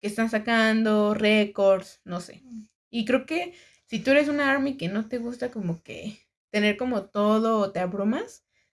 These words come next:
Speaker 1: ve con Andrea Rojas y te juro que lo narra sencillo, claro, rápido, es súper buena onda. O sea, de verdad, si escuchas este podcast, gracias, porque
Speaker 2: <laughs>
Speaker 1: necesitábamos un, una army que diera noticias así, gracias.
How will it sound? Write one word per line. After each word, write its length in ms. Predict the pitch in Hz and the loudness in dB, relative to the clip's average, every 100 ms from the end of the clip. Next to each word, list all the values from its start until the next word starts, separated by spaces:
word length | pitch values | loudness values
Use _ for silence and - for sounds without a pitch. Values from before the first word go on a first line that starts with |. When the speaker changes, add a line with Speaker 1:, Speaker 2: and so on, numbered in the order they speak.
| _ _ | _ _
Speaker 1:
ve 320 | 196 240 285 302 | 4 6 6 2
con 160 | 330 | -2
Andrea 300 | 208 185 185 202 | -2 0 0 0
Rojas 560 | 247 302 381 392 _ _ _ _ _ | -2 -2 -4 -6 _ _ _ _ _
y 100 | 202 | -8
te 100 | 190 | -4
juro 240 | - 240 240 | -2 -4 -4
que 220 | 165 - _ _ _ _ - | -8 -10 _ _ _ _ 2
lo 180 | 254 277 | 4 6
narra 360 | 285 330 359 | 4 4 4
sencillo, 760 | 359 240 226 247 247 247 240 - | 0 -4 -6 -6 -2 -2 -2 -6
claro, 500 | 233 226 220 220 214 | -4 -2 0 0 0
rápido, 840 | 208 214 220 220 220 214 202 208 208 - | 2 2 0 0 -2 0 0 -2 -6 -4
es 200 | 214 214 | -4 -2
súper 260 | 220 202 | -2 -2
buena 340 | 190 196 196 196 | 0 -2 -2 -2
onda. 400 | 202 202 214 214 | -2 0 0 -2
O 100 | 202 | -4
sea, 240 | 190 180 180 | 0 0 0
de 120 | 175 | -2
verdad, 300 | 180 180 196 - | 0 0 -2 -4
si 100 | 240 | -8
escuchas 260 | 262 262 269 | -8 -8 -4
este 180 | 269 269 | 0 0
podcast, 480 | 214 208 - 254 - | -2 -6 -8 -10 -6
gracias, 520 | 196 170 170 - 202 | 2 4 2 -2 -12
porque 260 | - 208 262 | -12 -2 -2
Speaker 2:
<laughs> 640 | 170 143 262 - - - | -2 -4 -6 -8 -14 -2
Speaker 1:
necesitábamos 840 | 233 226 240 240 285 339 262 247 208 | 2 2 2 6 6 6 2 0 0
un, 440 | 233 262 285 254 | -2 -2 -6 -10
una 400 | 208 214 233 240 | -6 -2 0 2
army 280 | 233 214 240 | 2 2 0
que 140 | 214 175 | 2 4
diera 220 | 185 208 | 4 2
noticias 440 | 208 175 170 208 | 0 -2 -4 -4
así, 280 | 190 175 160 | -4 -4 -4
gracias. 580 | 165 185 185 185 185 | 0 0 2 0 -4